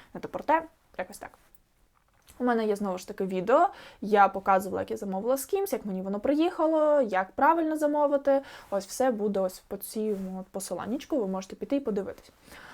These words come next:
І тому там є елем-, моменти, коли прям добрі знижки, ну, по типу там сорок-п'ятдесят відсотків. Але зазвичай там речі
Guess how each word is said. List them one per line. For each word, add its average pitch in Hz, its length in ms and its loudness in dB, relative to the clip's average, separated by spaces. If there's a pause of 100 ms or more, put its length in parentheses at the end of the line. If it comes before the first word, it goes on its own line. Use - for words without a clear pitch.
(380)
І 247 720 6
тому 427 400 8 (100)
там 320 280 8
є 226 440 4
елем-, 214 360 0
моменти, 285 360 4
коли 254 240 4
прям 240 260 2
добрі 208 300 6
знижки, 277 300 0
ну, 285 80 2
по 247 80 0
типу 196 200 -4
там 185 120 -6
сорок-п'ятдесят 226 600 2
відсотків. - 380 -8
Але 320 200 8
зазвичай 302 680 4 (100)
там 311 280 4 (480)
речі 269 640 6